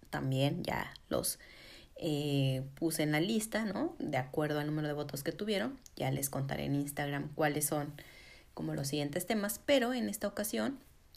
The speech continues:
vamos a hablar de cómo terminar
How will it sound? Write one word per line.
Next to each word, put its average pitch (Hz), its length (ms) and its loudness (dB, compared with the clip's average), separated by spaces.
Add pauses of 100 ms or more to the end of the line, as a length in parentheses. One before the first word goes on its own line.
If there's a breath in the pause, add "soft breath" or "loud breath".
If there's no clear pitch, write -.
(340)
vamos 202 400 4
a 220 40 0
hablar 214 380 -2 (140)
de 196 400 -2 (560 loud breath)
cómo 220 440 2
terminar 156 640 0